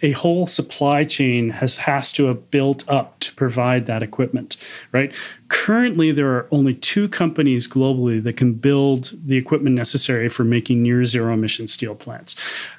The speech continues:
We need fifteen of these companies, or they need to grow fifteen times in size at the very least. So it's like, we've got ten years to master the technologies,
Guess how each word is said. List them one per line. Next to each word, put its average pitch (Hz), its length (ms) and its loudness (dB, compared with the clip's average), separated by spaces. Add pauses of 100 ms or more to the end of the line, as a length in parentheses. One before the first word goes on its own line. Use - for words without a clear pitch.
We 175 180 2
need 202 220 0
fifteen 165 460 2
of 147 60 4
these 123 180 0
companies, - 560 -10
or 143 140 0
they 160 180 2
need 170 200 2
to 147 60 0
grow 131 200 0
fifteen 131 380 -2
times 120 340 -2
in 131 80 2
size 110 520 -4
at 127 120 -2
the 147 80 0
very 131 520 2
least. - 520 -6
So 160 240 2
it's 160 180 0
like, 156 260 0
we've 185 200 0
got 180 220 -2
ten 233 360 0
years 123 460 0
to - 100 0
master 139 480 2
the 135 120 2
technologies, 110 920 -4